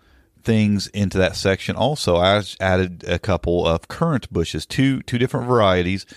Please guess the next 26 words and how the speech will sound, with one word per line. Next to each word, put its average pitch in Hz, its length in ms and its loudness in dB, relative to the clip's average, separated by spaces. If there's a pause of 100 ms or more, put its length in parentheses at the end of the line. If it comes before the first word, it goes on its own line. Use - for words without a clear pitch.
(340)
uh, 82 340 2
a 80 160 -2
black 92 380 2
currant 104 360 0
and 101 60 0
a 95 40 2
red 92 280 0
currant, 82 400 -2 (380)
uh, 87 180 0
in 92 140 -2
that 85 160 2
area 80 300 0
also. 95 420 -2
And 120 100 -6
those 220 200 0
are 160 120 0
already 110 220 4
growing 92 320 2
really 90 180 2
well. 87 200 2
I - 20 0
got 95 160 0
those 117 160 0
as 92 100 -4
bare 90 300 2
root 110 380 2